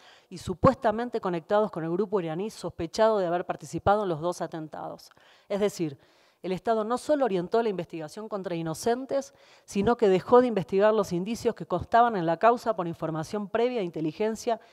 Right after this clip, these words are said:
y por elementos nuevos que aparecieron en los meses posteriores a la explosión. El tof dos, a cargo del juicio, sostuvo que se trató de mera apariencia de proactividad investigativa. Así pasaron los primeros diez años.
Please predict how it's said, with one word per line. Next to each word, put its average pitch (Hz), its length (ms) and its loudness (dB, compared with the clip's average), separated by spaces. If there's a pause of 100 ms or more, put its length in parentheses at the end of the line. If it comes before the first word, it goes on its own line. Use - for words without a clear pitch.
(180)
y 185 80 -12
por 180 140 2
elementos 196 420 0
nuevos 240 380 2
que - 100 -4
aparecieron 185 560 0
en 175 80 -4
los 151 120 -6
meses 202 280 -6
posteriores 175 540 -4
a 170 40 -2
la 156 60 -2
explosión. 165 560 -10 (720)
El 175 140 -4
tof 208 220 4
dos, 233 360 6 (280)
a 175 100 -2
cargo 233 300 6
del 180 100 0
juicio, 254 600 -8
sostuvo 240 480 0
que 196 80 -6
se - 120 -8
trató 185 520 0 (260)
de 180 160 -2
mera 247 320 4
apariencia 226 720 2
de 180 140 -4
proactividad 175 500 0
investigativa. 165 840 -4 (1300)
Así 190 300 -4
pasaron 208 400 6
los 185 100 4
primeros 185 380 -2
diez 180 260 -4
años. 160 480 -12